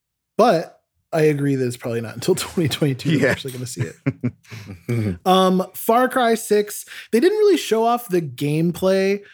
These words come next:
Speaker 1: for Far Cry six. They mostly focused on the D L C. They had just done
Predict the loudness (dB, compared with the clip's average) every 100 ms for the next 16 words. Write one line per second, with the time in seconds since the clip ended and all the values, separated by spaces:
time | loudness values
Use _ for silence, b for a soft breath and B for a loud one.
0 | B 0 2 2 2 0 2 2 2 2
1 | 0 -2 -6 B B 0 4 4 4 0
2 | 0 0 0 0 0 0 0 0 0 -2
3 | -4 -4 -2 0 0 0 0 0 0 -6
4 | 0 2 4 2 0